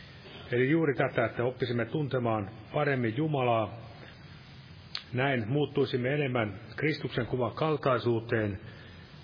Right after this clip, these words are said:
olisimme täynnä sitä vanhurskauden hedelmää Isän Jumalan kunniaksi. Eli tässä nyt oli näitä asioita tässä toisessa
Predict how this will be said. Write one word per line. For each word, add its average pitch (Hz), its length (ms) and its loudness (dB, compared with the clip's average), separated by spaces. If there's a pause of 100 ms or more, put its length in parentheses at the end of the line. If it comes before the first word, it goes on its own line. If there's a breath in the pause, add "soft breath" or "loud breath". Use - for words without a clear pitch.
(140)
olisimme 139 360 2
täynnä 143 400 4
sitä 117 240 0 (140)
vanhurskauden 117 680 2
hedelmää 110 560 2
Isän 117 300 0
Jumalan 110 380 0
kunniaksi. 107 800 -2 (800 loud breath)
Eli 120 100 4
tässä 156 220 2
nyt 165 160 0
oli 160 160 4
näitä 156 240 2
asioita 151 440 4
tässä 123 260 0
toisessa 127 420 2